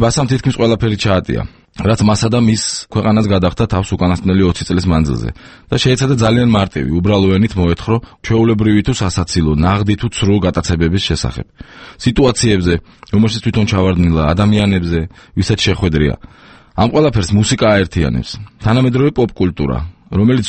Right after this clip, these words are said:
სულ ჟონავდა ჩვენს საბჭოთა ბავშვობაში, მაგრამ ძლიერი ნაკადით ოთხმოციანი წლების ბოლოდან მოყოლებული წამოვიდა. ბასას წიგნიც სწორედ ამ პერიოდს მოიცავს და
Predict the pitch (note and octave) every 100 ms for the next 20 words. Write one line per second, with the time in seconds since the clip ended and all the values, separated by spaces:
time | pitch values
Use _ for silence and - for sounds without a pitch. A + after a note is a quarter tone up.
0 | - C#3 C3+ G#2+ A2+ G2+ E2 C#2 - G2
1 | E2+ F#2 E2 E2 F#2 E2 D#2 E2+ C#2+ -
2 | E2 F#2 F2 E2 G2 A#2 A#2+ A2+ A#2+ G2
3 | D2+ C#2 - - - - - G2 F#2+ A#2
4 | - A2 G#2+ F#2+ G2 G2 F#2 F#2+ F#2 F#2
5 | F2+ D#2+ E2 D#2+ F2 D2 C#2+ B1+ G1+ G1+
6 | - _ _ - - B2+ F3 - D#3+ E3+
7 | - - _ - - C3+ B2+ A#2+ B2+ A#2
8 | A2 G2 G#2 E2+ - D#2 -